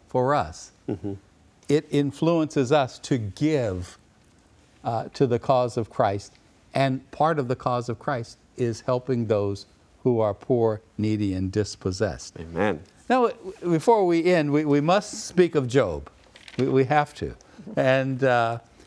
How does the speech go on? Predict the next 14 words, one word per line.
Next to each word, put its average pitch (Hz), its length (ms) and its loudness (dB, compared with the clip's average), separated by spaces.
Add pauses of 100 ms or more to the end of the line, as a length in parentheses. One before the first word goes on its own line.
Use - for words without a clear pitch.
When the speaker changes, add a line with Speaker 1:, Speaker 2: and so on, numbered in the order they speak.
(100)
Speaker 1:
here, 214 560 4
uh, 135 380 0 (560)
Job, 202 600 2 (180)
uh, 127 460 -2 (120)
in 151 140 0
the 151 80 4
book 190 200 2
of 220 120 0
Job, 127 440 0 (840)
uh, 127 320 0 (260)
there 180 400 2
is 165 280 -2
something 185 800 0
that 131 680 2